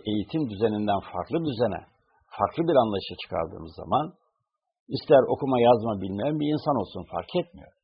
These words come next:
Dağdaki çoban, köydeki çiftçi, bahçıvan veya şehirlerin kenarlarında, ücra kenarlarında bir esnaf,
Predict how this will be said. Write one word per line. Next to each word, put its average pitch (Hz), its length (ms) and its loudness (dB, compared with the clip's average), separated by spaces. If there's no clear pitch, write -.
Dağdaki 101 420 2
çoban, 131 420 0
köydeki 101 440 -4
çiftçi, - 440 -6
bahçıvan 107 600 2
veya 110 420 2
şehirlerin 110 540 0
kenarlarında, 98 680 -2
ücra 101 300 0
kenarlarında 95 540 -4
bir 117 100 -2
esnaf, 120 340 0